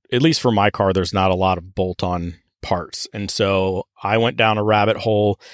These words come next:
I know Ryan Bradfield, he has a newer T S X that he's built, uh, for Honda Challenge H one.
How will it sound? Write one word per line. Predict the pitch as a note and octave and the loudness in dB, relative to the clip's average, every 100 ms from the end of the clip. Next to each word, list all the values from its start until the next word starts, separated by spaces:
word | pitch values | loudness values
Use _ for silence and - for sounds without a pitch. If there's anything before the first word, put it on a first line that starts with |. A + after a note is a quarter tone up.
| - - - | -20 -20 -6
I | G#2+ | 0
know | G#2+ | 0
Ryan | G2+ G#2+ G2+ G2+ | 2 2 0 -2
Bradfield, | G2+ G2+ G2+ - G2+ G2 F#2 | 0 0 0 -2 -2 -2 -2
he | G#2+ | -2
has | G2+ | 0
a | F#2 | -2
newer | F#2+ G2+ G2 | -2 -2 -2
T | F2+ - G2+ | -4 -4 -2
S | F#2 A2+ | 0 0
X | B2 - | 0 -2
that | - A2+ | -2 0
he's | A2+ G2+ | 0 -2
built, | G#2 G#2+ G#2 _ _ _ | 0 2 0 _ _ _
uh, | G2 F#2 F2 | -4 -4 -4
for | - G2 F#2 | -6 -4 0
Honda | A2+ G2+ | 0 0
Challenge | F#2+ A2 F#2+ F#2 - | 0 0 0 -2 -4
H | F#2+ - | -6 -4
one. | A2 A#2+ A2+ | -2 0 0